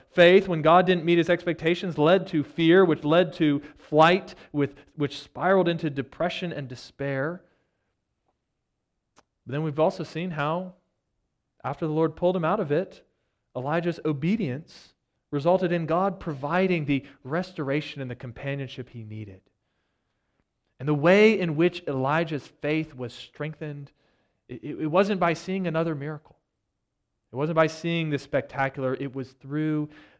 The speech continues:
the word of God, even in a still, small voice, and through that reminder that God is working even when we cannot see him.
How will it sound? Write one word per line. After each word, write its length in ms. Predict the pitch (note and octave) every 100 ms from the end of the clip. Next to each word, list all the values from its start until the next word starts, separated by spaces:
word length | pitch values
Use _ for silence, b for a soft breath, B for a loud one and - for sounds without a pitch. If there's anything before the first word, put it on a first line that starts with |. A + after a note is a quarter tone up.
| -
the 100 | A#2+
word 420 | G#2+ B2 D3 D3
of 140 | A#2+
God, 400 | - G#2 G#2+ G2 -
even 260 | C#3 C#3+
in 160 | B2 A#2+
a 160 | A2
still, 640 | G2+ - - C3 C3 C3 B2+ b b
small 600 | - - B2 A#2+ A#2+ A#2 b b G#2
voice, 500 | G#2 A#2+ A#2+ A#2 A2+
and 160 | A2
through 260 | - C3 D3
that 200 | C#3 B2
reminder 560 | B2 A2 A2+ B2 A#2 A2+
that 240 | A2 -
God 400 | B2+ C#3 D3+ D3+
is 200 | A#2 A2
working 440 | G#2 B2+ B2+ B2+ B2
even 540 | C#3 E3 D#3+ D#3+ D#3 D3+ b b
when 100 | C3
we 80 | B2+
cannot 340 | - D3+ C#3+
see 220 | - G#2+
him. 120 | F#2+